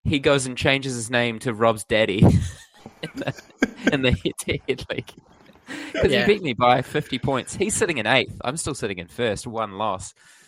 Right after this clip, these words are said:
Speaker 1: Um,
Speaker 2: You, you know what the funny thing is about that is a hundred percent he sends a question in every week and gets our advice and then just gives you the big stitch up on the podcast too.
Speaker 1: It's just phenomenal. I, I really like it. I, it's just, it's just exactly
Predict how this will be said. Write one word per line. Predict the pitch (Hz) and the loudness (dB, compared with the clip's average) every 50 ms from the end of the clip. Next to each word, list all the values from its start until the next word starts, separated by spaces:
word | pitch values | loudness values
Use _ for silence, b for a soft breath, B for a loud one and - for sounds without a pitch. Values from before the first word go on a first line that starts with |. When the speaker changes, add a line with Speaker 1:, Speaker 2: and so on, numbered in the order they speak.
| b b b _ - | b b b _ -6
Speaker 1:
Um, | 110 104 180 | 0 2 4
Speaker 2:
You, | 190 214 - - | 4 2 2 0
you | - 208 214 | 2 6 6
know | 214 233 247 | 8 10 8
what | 254 240 | 8 8
the | 220 196 | 6 6
funny | - 208 185 185 180 | 6 6 6 4 4
thing | 160 170 165 165 | 4 4 2 4
is | 170 160 165 | 2 2 2
about | 160 160 156 151 131 | 2 2 2 0 0
that | 143 135 135 131 135 | -4 -4 -4 -4 -4
is | 135 127 - | -6 -6 -4
a | 135 | -6
hundred | 127 - - 170 165 175 170 175 | -6 -4 -4 -4 -2 -2 -2 -2
percent | 175 - - 147 131 127 127 131 - _ _ _ _ _ - | -4 -6 -6 -8 -8 -8 -8 -10 -12 _ _ _ _ _ -12
he | 127 147 135 | -10 -10 -8
sends | - 151 139 139 135 135 | -8 -8 -8 -8 -8 -10
a | |
question | 131 - 135 131 - - 131 127 | -8 -8 -8 -8 -8 -8 -8 -8
in | 127 127 120 | -8 -8 -10
every | - 127 131 123 123 135 135 127 | -10 -10 -10 -8 -8 -8 -8 -8
week | 120 117 123 120 110 - | -6 -6 -8 -8 -8 -10
and | - 127 120 | -12 -12 -10
gets | 127 123 120 - | -8 -10 -8 -8
our | 135 123 120 120 | -8 -6 -6 -6
advice | 117 117 123 123 120 117 120 135 135 - - | -8 -8 -6 -6 -4 -4 -4 -4 -6 -8 -10
and | - - 123 | -10 -8 -8
then | 123 123 123 | -6 -6 -6
just | 123 127 123 - - | -6 -8 -8 -8 -6
gives | - 131 120 123 | -6 -6 -4 -4
you | 131 127 | -4 -4
the | 120 113 | -4 -4
big | 120 120 117 | -6 -6 -6
stitch | - - - 127 120 - - | -8 -10 -8 -8 -8 -6 -6
up | 120 117 - 123 | -6 -6 -6 -8
on | 113 | -8
the | 113 117 | -8 -8
podcast | - 120 113 107 - - 117 113 110 - - | -6 -8 -8 -8 -8 -8 -8 -6 -8 -8 -10
too. | - 113 | -10 -10
Speaker 1:
It's | 110 113 - - - - | -8 -8 -8 -8 -6 -2
just | 208 214 196 - | -2 -2 -2 0
phenomenal. | - 131 110 95 98 104 104 101 98 98 | -2 -2 0 0 -2 0 0 -2 0 4
I, | - 120 139 | 4 4 6
I | - - 147 151 | 6 6 6 6
really | 156 143 131 113 104 | 4 4 2 0 0
like | 98 98 98 95 - 104 | -2 -2 -4 -4 -4 -4
it. | 95 - - | -6 -6 -4
I, | 107 107 104 - _ _ - _ - - | -4 -4 -4 -4 _ _ -20 _ -18 -16
it's | 127 120 - | -14 -10 -6
just, | - 143 127 - - - - | -4 -4 -4 -6 -8 -8 -10
it's | 123 - - - - _ _ _ | -10 -10 -10 -12 -14 _ _ _
just | - 123 - - | -14 -14 -12 -12
exactly | 101 101 95 98 - - 107 101 95 92 | -12 -8 -8 -8 -8 -8 -8 -8 -8 -10